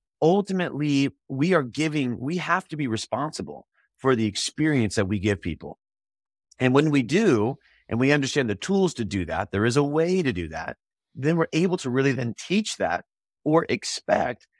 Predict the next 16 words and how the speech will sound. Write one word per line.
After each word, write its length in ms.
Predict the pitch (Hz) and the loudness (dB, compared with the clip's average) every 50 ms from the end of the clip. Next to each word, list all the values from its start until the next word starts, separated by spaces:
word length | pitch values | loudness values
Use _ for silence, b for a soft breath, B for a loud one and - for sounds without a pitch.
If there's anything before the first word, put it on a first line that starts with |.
| _ _ _ - | _ _ _ -2
that 120 | 113 113 | -2 -2
our 100 | 98 92 | -2 -2
collaborators, 840 | 90 - - 92 95 107 147 156 135 147 151 147 147 143 139 143 135 - | -6 -8 -8 -6 -2 0 0 2 2 2 0 0 0 0 -4 -4 -6 -8
our 120 | - 80 | -10 -12
investors, 560 | 80 82 87 117 131 - - - 113 110 110 107 | -12 -6 -2 -2 -2 -2 -4 -6 -6 -6 -6 -8
our 80 | 82 | -10
shareholders, 640 | 90 - - 135 131 131 123 127 123 120 117 107 - | -8 -4 0 0 0 0 0 -2 -2 -2 -4 -6 -6
our 60 | - | -10
stakeholders, 800 | - - - - 143 139 _ - 143 139 131 131 135 127 - - _ _ _ _ _ _ - | -14 -14 -10 -8 -8 -8 _ -2 0 2 2 2 2 0 -4 -10 _ _ _ _ _ _ -2
anyone 340 | 151 156 175 180 170 165 151 | 2 4 4 4 4 4 2
that's 160 | 131 110 - | 0 -2 -4
working 360 | 127 151 160 151 - 147 147 | -4 -6 -6 -6 -6 -10 -12
for 260 | 131 - 139 147 143 | -8 -4 -2 0 0
us 140 | 143 143 - | 0 -2 -4
can 200 | - - 120 104 - - | -6 -6 -6 -6 -6 -2
also 680 | - 127 147 170 180 170 - - 135 113 104 107 107 - | 0 2 2 2 2 -2 -4 -2 0 0 0 0 -2 -6